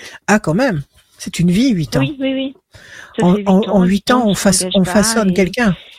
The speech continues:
Speaker 1: Ouais, il piétine. Et vous viviez ensemble ou pas ?
Speaker 2: Non, non, non, non, non.
Speaker 1: Non, vous ne viviez pas ensemble,
Speaker 2: Non.
Speaker 1: mais vous vous fréquentiez
Speaker 2: Non.
Speaker 1: depuis huit ans.
Speaker 2: Oui,
Speaker 1: Et lui,
Speaker 2: tout à
Speaker 1: il n'avait
Speaker 2: fait.
Speaker 1: pas envie, justement, de franchir le pas, de vivre avec
Speaker 2: Il arrive
Speaker 1: vous,
Speaker 2: pas
Speaker 1: de
Speaker 2: à
Speaker 1: faire des
Speaker 2: franchir le pas.
Speaker 1: projets. de-, il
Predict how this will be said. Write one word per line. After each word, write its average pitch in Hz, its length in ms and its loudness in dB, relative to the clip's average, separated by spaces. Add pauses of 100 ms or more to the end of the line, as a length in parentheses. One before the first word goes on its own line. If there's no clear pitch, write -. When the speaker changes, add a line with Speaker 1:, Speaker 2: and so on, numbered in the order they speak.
(760)
Speaker 1:
Ouais, 165 300 0
il 220 100 0
piétine. 170 480 0 (540)
Et 190 440 4
vous 175 140 2
viviez 226 320 4
ensemble 330 380 0
ou 262 60 0
pas ? 208 340 -2 (600)
Speaker 2:
Non, 262 160 -2
non, 240 160 -2
non, 226 140 -2
non, 202 220 -6
non. 202 200 -10 (1120)
Speaker 1:
Non, 233 320 4
vous 202 140 2
ne 220 100 4
viviez 262 380 2
pas 269 160 0
ensemble, 240 380 0
Speaker 2:
Non. - 0 -
Speaker 1:
mais 262 40 2
vous 220 180 2
vous 226 60 2
fréquentiez 247 500 0
Speaker 2:
Non. 208 60 -2
Speaker 1:
depuis 220 120 0
huit 202 260 0
ans. 165 160 0 (400)
Speaker 2:
Oui, 226 140 4
Speaker 1:
Et - 20 6
lui, 220 220 4
Speaker 2:
tout 330 60 4
à - 20 2
Speaker 1:
il 311 60 0
n'avait 220 260 2
Speaker 2:
fait. 214 40 -4
Speaker 1:
pas 247 120 2
envie, 220 360 0
justement, 226 460 0
de 226 80 2
franchir 214 420 2
le 202 120 4
pas, 208 380 2
de 202 100 4
vivre 196 260 4
avec 190 180 4
Speaker 2:
Il 165 80 0
arrive 185 260 2
Speaker 1:
vous, 220 40 2
Speaker 2:
pas 202 80 0
Speaker 1:
de 190 60 4
Speaker 2:
à 170 40 2
Speaker 1:
faire 185 160 0
des 185 100 0
Speaker 2:
franchir - 20 -2
le 185 60 -12
pas. - 40 -12
Speaker 1:
projets. 170 560 2
de-, 165 60 -4
il 156 60 -4